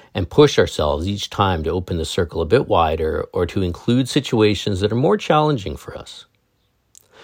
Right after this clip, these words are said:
Hopefully, there will not be anyone in our lives trying to make us rush back into the world too quickly.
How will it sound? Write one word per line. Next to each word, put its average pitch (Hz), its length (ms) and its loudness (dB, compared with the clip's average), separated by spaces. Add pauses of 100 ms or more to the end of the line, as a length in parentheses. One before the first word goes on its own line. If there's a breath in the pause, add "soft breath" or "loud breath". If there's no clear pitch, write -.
(280 loud breath)
Hopefully, 92 760 4
there 92 180 4
will 95 320 2
not 110 540 2
be 110 320 0
anyone 107 400 2
in 104 80 0
our 92 140 0
lives 85 460 2
trying 87 260 -2
to 82 260 0
make 78 380 -4
us 87 180 -2
rush 90 220 0
back 80 360 -2
into 76 140 -8
the 78 80 -6
world 76 320 -6
too 87 140 -8
quickly. - 520 -12